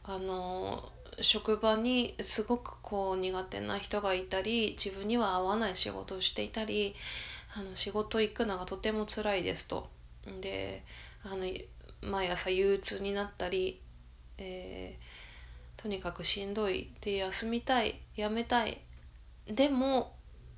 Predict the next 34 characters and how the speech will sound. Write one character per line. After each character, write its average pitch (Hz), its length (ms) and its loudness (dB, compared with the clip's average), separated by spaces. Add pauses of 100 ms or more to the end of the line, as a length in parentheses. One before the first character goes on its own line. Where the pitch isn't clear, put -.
(160)
辞 190 140 0
め 190 180 0
ら 196 140 6
れ 190 140 4
な 190 220 2
い。 - 120 -6 (120)
あ 190 180 -2
の、 180 200 -2
お 175 40 -2
金 190 280 0
の 190 100 0
こ 208 120 -2
と 240 120 0
が 214 120 2
不 208 180 -2
安 196 180 2
だ 208 100 4
っ 208 60 -6
た 208 140 0
り - 140 -2
と - 80 -4
か、 202 340 2 (2750)
え 202 260 2
ー、 196 60 4
辞 202 60 2
め 202 120 4
る 208 60 4
勇 208 180 6
気 196 140 2
が 185 80 4
な 196 160 4
い 196 60 2
と 202 120 -2
か、 196 300 2